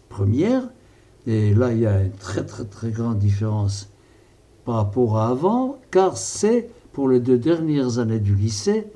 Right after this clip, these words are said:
la première et la terminale, qui, que nous, qu'on appelle chez nous Chevi'it et Cheminit, la septième et la huitième, il faut faire un choix, il faut choisir la tendance qu'on va suivre dans ces études.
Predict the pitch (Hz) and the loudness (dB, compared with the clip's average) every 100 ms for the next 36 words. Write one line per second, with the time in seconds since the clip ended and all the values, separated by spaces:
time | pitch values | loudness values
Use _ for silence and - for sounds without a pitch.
0 | - _ _ _ 117 107 101 139 135 117 | -20 _ _ _ -4 -2 -2 -2 0 0
1 | 104 104 101 104 101 113 139 180 202 185 | 0 2 0 0 0 2 2 0 -2 -4
2 | - 113 101 117 95 101 104 123 110 101 | -6 -10 -4 -2 0 -2 -2 -2 0 0
3 | 143 110 131 117 135 107 - - - - | 0 0 -2 0 0 -2 -8 -20 -18 -6
4 | - 120 135 170 156 120 104 117 113 135 | 0 2 2 0 -2 -4 -4 -2 0 0
5 | 196 254 - - 101 98 160 147 - 139 | 0 0 -2 -6 -2 -2 -2 -4 -2 0
6 | 120 113 107 101 107 101 170 226 220 - | 2 0 0 0 -2 -2 -2 -2 -4 -6
7 | - - - - _ - 127 101 190 185 | -18 -20 -20 -20 _ -10 -8 0 0 2
8 | 170 143 104 101 110 101 135 240 - - | 0 0 -2 -2 -2 0 0 -2 -6 -20
9 | _ 143 101 185 165 139 117 104 107 190 | _ -14 -2 0 0 0 0 0 2 0
10 | 202 131 110 127 113 135 135 101 - 110 | 0 -2 -2 -4 -2 -2 -2 -4 -6 -4
11 | 104 101 101 123 117 104 98 - - - | -2 -2 -2 -4 -2 -2 -4 -8 -20 -14
12 | - 113 101 104 101 127 - 208 180 | -6 -4 -2 0 2 0 -2 -2 -2